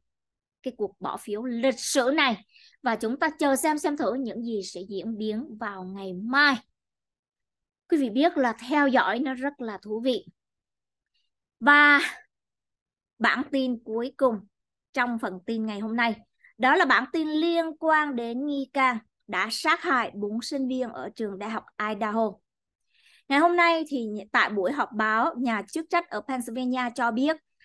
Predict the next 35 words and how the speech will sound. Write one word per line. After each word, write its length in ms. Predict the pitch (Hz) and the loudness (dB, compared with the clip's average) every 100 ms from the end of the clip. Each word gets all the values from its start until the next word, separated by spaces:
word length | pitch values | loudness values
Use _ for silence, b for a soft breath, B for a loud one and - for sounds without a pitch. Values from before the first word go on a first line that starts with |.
| B B | B B
là 500 | 240 254 269 277 269 269 | -2 2 6 6 4 2
khi 220 | - 381 | 2 2
mà 160 | 370 254 | 2 -2
bắt 200 | 220 427 - | 0 -2 -2
giữ 220 | 247 180 226 359 440 _ _ _ _ _ _ | -4 -2 -2 -2 -6 _ _ _ _ _ _
sinh 420 | - 330 311 311 | -8 -4 -4 -2
viên 360 | 277 311 302 269 _ _ _ _ _ _ _ _ | 0 0 -2 -8 _ _ _ _ _ _ _ _
P 60 | 285 | -2
H 200 | 277 285 | 0 0
D, 220 | - 254 277 247 | -2 -2 0 -2
sinh 240 | - 269 262 | -8 -6 -4
viên 200 | 269 247 | -2 -4
tiến 200 | 226 262 | -4 -4
sĩ 140 | - 180 247 | -2 -2 -4
của 120 | 202 220 | -4 -6
trường 280 | 233 208 | -6 -6
Đại 100 | 202 | -6
học 180 | 208 208 - | -6 -6 -4
Washington 460 | 226 226 233 240 | -6 -4 -6 -6
State 400 | 226 - 254 277 - _ _ _ _ _ _ _ _ | -6 -4 -2 -2 -4 _ _ _ _ _ _ _ _
vào, 580 | 254 247 233 226 214 196 _ _ _ _ _ - | 2 4 6 6 2 -4 _ _ _ _ _ -8
à, 240 | 202 202 196 | -4 -2 2
gần 240 | 247 233 | 0 2
đây, 320 | 269 262 220 _ _ _ _ _ _ _ | 2 2 -2 _ _ _ _ _ _ _
vào 140 | 220 | -4
ngày 120 | 220 214 | -2 -2
hai 160 | 240 | -4
mươi 120 | 247 240 | -4 -4
chín 200 | 233 247 | -6 -4
tháng 200 | 269 302 | -6 -6
mười 120 | 240 | -4
hai, 280 | 240 233 220 | -2 0 0
nhà 280 | 226 240 | 0 0
chức 180 | 233 392 | 0 -2
trách 120 | 392 | 0